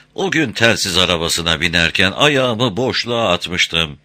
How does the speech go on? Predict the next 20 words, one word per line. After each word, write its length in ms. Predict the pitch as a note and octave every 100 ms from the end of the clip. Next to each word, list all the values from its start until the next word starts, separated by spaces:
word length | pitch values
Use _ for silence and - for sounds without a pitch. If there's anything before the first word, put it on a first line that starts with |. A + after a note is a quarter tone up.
| _ _ - - -
Römorkun 540 | G2+ E3+ F3+ D#3 E3+
üzerine 520 | D3+ B2+ B2+ G2+ A#2 A2+
düştüm 420 | A2 - A2+ F#2+
ve 120 | G#2
kaburga 480 | - C3+ D#3+ C#3+ D3
kemiklerim 720 | - C3 C3 - A#2+ C3 G2+
kırıldı. 680 | A#2+ G2+ F#2+ F2 E2+ D#2 - _ _ _ _ - - -
Nihat 380 | - E3+ F3 E3+
Karakum 560 | - B2+ C3+ C#3+ C3+ A2
ve 140 | F#2
bazı 320 | E2 F#2+ E2
arkadaşlar 640 | F2 E2 D#2+ E2 - F2 F2
tümen 360 | A#2 C3 C3+
komutanına 580 | G#2 A#2 G#2+ G2+ E2+ G#2
çıkmışlar. 680 | - F2 D#2 - C#2 C#2 B1+ - _ - - _
Tümen 340 | - F#2+ E2+
komutanı 540 | E2+ E2+ D#2+ D#2 E2+ F2
milliyetçi 640 | F2+ A2 G#2 G#2+ - E3
bir 80 | D3
insandı. 760 | G2 E2+ D#2+ D#2+ D2 C#2 B1